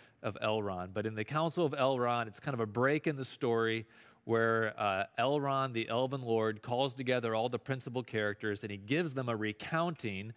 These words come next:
of the history of the world up to that point in The Lord of the Rings, and then it helps them decide what they're gonna do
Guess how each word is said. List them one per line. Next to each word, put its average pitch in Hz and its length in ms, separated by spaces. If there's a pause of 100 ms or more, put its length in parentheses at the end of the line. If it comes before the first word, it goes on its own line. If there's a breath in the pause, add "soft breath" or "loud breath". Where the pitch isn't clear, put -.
(380 loud breath)
of 107 140
the 110 80
history 160 440
of 123 140
the 117 80
world 113 360
up 165 220
to 147 100
that 147 320
point 143 540
in 143 320
The 135 80
Lord 131 220
of - 20
the 127 100
Rings, 113 540
and 117 180
then 117 120
it 110 100
helps 147 280
them 127 200
decide 120 480
what 127 240
they're 123 100
gonna 120 220
do 110 340